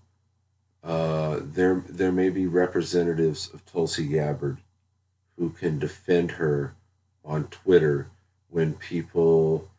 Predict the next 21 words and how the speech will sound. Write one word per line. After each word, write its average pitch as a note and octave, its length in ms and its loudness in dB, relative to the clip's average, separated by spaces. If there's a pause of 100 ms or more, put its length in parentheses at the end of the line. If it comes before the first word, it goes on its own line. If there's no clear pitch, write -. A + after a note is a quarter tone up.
(280)
um, D2+ 480 -4 (680)
uh, D2+ 240 -6 (160)
confront F#2 640 -4 (640)
Gabbard's, D#2 760 0 (100)
uh, D2 540 0 (600)
um, C#2+ 520 -6 (320)
in, E2+ 160 -4 (440)
you F2 160 -8
know, D#2 160 -2
incongruencies. E2 1160 0 (560)
Whenever, G2 400 4
whenever F#2+ 560 0
she's G2+ 260 -2
confronted, F2+ 760 0
there E2+ 220 4
is D#2+ 140 2
always F2 400 2
an E2+ 140 0
excuse. - 760 -4 (640)
But, E2 420 0 (540)
um, D2+ 580 -2